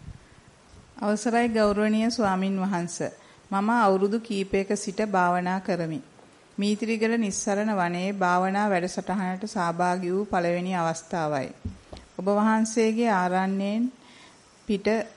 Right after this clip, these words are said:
පවත්වන වැඩසටහනකට සහභාගී වී සක්මන් භාවනාවේ යෙදුනද වැඩි වේලාවක් සක්මන් භාවනාවේ යෙදුනේ මේ වැඩසටහනේදීය.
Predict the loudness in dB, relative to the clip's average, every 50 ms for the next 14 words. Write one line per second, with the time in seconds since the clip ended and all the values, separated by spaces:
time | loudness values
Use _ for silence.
0 | -20 -8 -2 2 4 4 4 4 2 0 -2 0 2 4 4 4 4 2 2 0
1 | -2 0 0 0 2 0 0 0 -2 -2 -4 -2 -2 0 0 0 2 2 2 2
2 | 2 2 0 0 0 0 -2 0 0 -2 -2 -2 -2 -2 -2 0 2 4 4 4
3 | 4 4 2 2 2 2 2 2 2 2 0 0 0 -2 0 0 0 0 0 -2
4 | -2 -4 -8 -16 -20 -20 -16 -4 0 2 2 4 4 4 4 6 6 4 4 4
5 | 4 4 4 4 2 2 0 0 0 0 0 0 -2 -4 -2 0 0 0 -2 -4
6 | -8 -12 -18 -20 -20 -20 -20 -20 -20 -20 -20 -20 -20 -20 -20 -10 -4 0 2 4
7 | 4 4 4 4 4 4 4 4 4 2 2 2 2 0 0 0 2 2 2 2
8 | 0 0 2 2 2 2 2 0 0 -2 -2 -2 0 0 0 0 -2 -2 -4 -4
9 | -4 -2 -2 -2 -4 -4